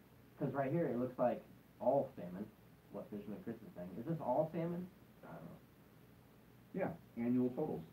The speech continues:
Speaker 1: Okay, so, but the hundred fifty thousand, if you add that to the fall projections as
Speaker 2: That's
Speaker 1: well,
Speaker 2: why I said
Speaker 1: it's gonna
Speaker 2: earlier,
Speaker 1: be
Speaker 2: I don't know if they're separating the two. I don't know that.
Speaker 1: Yeah, that's kinda what it seems like. But a hundred fifty-six thousand, I
Speaker 2: Brandon's saying only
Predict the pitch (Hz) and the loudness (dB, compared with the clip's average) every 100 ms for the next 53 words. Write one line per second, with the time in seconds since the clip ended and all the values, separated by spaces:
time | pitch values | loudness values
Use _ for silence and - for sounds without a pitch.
0 | - - - 131 139 107 - 110 104 - | -20 -20 -12 -8 -2 -2 -2 -4 -4 -8
1 | - - - - - - - - - - | -20 -20 -20 -20 -20 -20 -20 -20 -20 -20
2 | - - - - - - - - - - | -20 -20 -20 -20 -20 -20 -20 -20 -20 -20
3 | - - - - - - - - 127 123 | -20 -20 -20 -20 -20 -20 -18 -10 -4 -2
4 | 123 156 143 143 - 117 120 - 110 92 | 0 0 0 -2 -4 -2 -2 -2 -2 -6
5 | 92 - - 110 113 113 - 113 101 90 | -8 -10 -4 -2 -2 -4 -4 -4 -4 -4
6 | 101 98 - 123 123 113 - - 113 101 | -4 -6 -4 2 2 2 -6 -10 -8 -8
7 | - 101 - - 120 131 120 110 107 113 | -8 -10 -10 -6 -2 2 2 2 2 0
8 | 117 101 113 113 - 120 113 107 110 110 | -2 0 2 4 4 4 2 2 2 0
9 | 104 90 117 - 98 90 85 82 92 80 | -2 -4 -4 -2 -4 -4 -6 -6 -8 -8
10 | - - 90 92 90 76 - - - 110 | -12 -12 -8 -8 -8 -10 -10 -16 -12 -6
11 | 98 - 98 101 120 107 98 - 104 - | -6 -8 -12 -10 -6 -6 -6 -6 -8 -8
12 | - - - - - - - - - - | -12 -16 -20 -20 -20 -20 -20 -20 -20 -20
13 | - - - 123 135 160 165 131 135 - | -20 -18 -2 0 2 2 0 -2 -6 -4
14 | 117 123 104 110 113 113 113 107 98 101 | -2 -2 -2 -2 2 2 0 -2 -4 -6